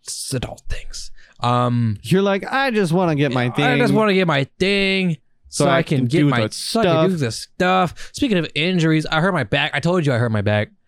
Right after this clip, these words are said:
Speaker 2: Yeah,
Speaker 1: I hurt my
Speaker 2: yeah.
Speaker 1: back at work doing dumb, doing just random dumb shit. And again, and I explained to you, this is the first time. Like, like, I hurt, I've hurt my back before many times.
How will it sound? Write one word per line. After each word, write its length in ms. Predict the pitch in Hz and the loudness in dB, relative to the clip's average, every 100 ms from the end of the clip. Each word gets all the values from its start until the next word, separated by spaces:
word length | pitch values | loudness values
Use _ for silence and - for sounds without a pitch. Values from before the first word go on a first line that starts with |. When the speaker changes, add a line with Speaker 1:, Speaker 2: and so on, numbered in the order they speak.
| _ | _
Speaker 2:
Yeah, 220 | 123 107 92 | -2 0 2
Speaker 1:
I 40 | |
hurt 80 | 151 | 2
my 60 | 170 | 2
Speaker 2:
yeah. 40 | |
Speaker 1:
back 220 | 151 151 | 0 -2
at 120 | 135 110 | 0 2
work 280 | 123 113 - _ - | 2 0 -4 _ -2
doing 360 | 180 185 127 - | 2 2 0 -2
dumb, 220 | 143 139 139 | 0 0 0
doing 200 | 220 247 | 0 2
just 240 | 190 139 165 | 0 -2 -4
random 420 | 139 156 156 151 | 0 0 2 2
dumb 280 | 120 117 123 | 2 0 0
shit. 420 | 120 - 160 110 _ _ _ _ _ _ | 0 0 -2 -2 _ _ _ _ _ _
And 220 | 156 160 156 | -2 0 2
again, 320 | 147 240 - | 2 0 0
and 140 | 156 160 | 0 2
I 80 | |
explained 360 | 151 - 185 214 | 0 2 0 2
to 100 | 127 | 2
you, 200 | 123 107 - _ _ | 2 0 -4 _ _
this 160 | 123 143 | -4 -2
is 80 | |
the 80 | 147 | -2
first 380 | - 131 165 - | -2 -2 -2 -2
time. 440 | 127 117 139 190 - _ _ _ _ _ _ _ _ _ _ _ _ _ _ - | -2 -2 -2 -6 -10 _ _ _ _ _ _ _ _ _ _ _ _ _ _ -4
Like, 180 | 165 156 | -2 0
like, 220 | 151 - 147 | -2 -2 -2
I 80 | |
hurt, 220 | 147 233 220 | 2 0 0
I've 100 | 226 | -2
hurt 80 | 262 | 0
my 80 | 180 | 0
back 140 | 143 | -2
before 220 | 113 123 | -2 0
many 180 | 107 101 | 0 -2
times. 340 | - - - | -4 -12 -20